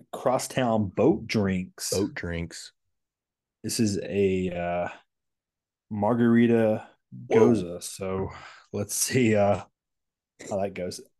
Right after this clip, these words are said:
Speaker 1: I bought this so long ago. I bought this in summertime, so I have no clue if it's
Speaker 2: Goza
Speaker 1: Um,
Speaker 2: style ale brewed with lemon, lime, and salt. Well, it is, uh,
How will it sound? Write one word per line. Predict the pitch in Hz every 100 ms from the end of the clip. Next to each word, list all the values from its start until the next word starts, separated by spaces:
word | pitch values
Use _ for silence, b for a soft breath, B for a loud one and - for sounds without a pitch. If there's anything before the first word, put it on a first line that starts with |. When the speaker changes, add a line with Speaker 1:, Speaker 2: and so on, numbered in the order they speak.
| -
Speaker 1:
I | 139
bought | 151 151
this | 131 -
so | - - 104
long | 92 87 90
ago. | 87 85 -
I | 107
bought | 117 117
this | 120 113
in | 98
summertime, | 95 90 92 - 87 90
so | - 101
I | 98
have | 101
no | 107
clue | 101 104 95 92
if | -
it's | 98 - - - - _ _ _ _ _ _ _ _ _ _ _ _ _ -
Speaker 2:
Goza | 107 95 98
Speaker 1:
Um, | 90
Speaker 2:
style | - 101 95 95 90
ale | 92 87
brewed | 85 80 90 95 104
with | 98 87
lemon, | 85 87 95 104 98
lime, | 82 90 92 87
and | 85
salt. | - - 82 - -
Well, | 78 82 90
it | 90
is, | 95 90 87 90
uh, | 87 85 78